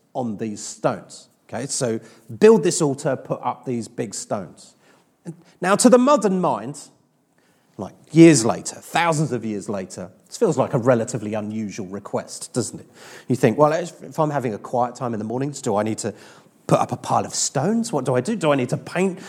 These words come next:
on some stones? What's going on? This feels quite odd." And actually, Western spirituality, thousands of years later, is not really very physical. We've often removed the kind of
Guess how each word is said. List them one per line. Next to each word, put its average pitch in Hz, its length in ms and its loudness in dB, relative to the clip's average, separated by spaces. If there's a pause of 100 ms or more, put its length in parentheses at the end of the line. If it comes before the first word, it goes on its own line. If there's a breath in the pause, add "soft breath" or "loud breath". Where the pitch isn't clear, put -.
(140 loud breath)
on 175 140 4
some 165 180 2
stones? 220 500 4
What's 165 220 0
going 165 260 4
on? 233 140 6
This 143 220 0
feels 156 340 0
quite 170 260 4
odd." 202 300 4
And 147 160 2 (440 loud breath)
actually, 190 420 4
Western 190 500 2
spirituality, 175 840 0
thousands 170 440 2
of 147 120 0
years 151 240 0
later, 151 420 0
is 151 260 -4 (380 loud breath)
not 196 320 4
really 170 300 4
very 147 280 0
physical. 151 600 -6 (640)
We've 139 200 -2
often 156 320 0
removed 156 400 0
the 131 80 -8
kind 151 220 -4
of - 160 -12